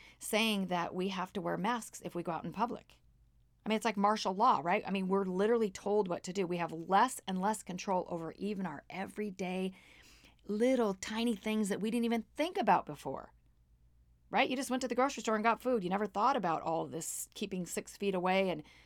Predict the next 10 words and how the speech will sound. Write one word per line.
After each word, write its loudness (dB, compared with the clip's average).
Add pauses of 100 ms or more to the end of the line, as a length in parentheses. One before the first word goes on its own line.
(800)
putting 6
on 6
masks 8
and -4
not 0
touching -2
too -2
many 0
things -2
and, -4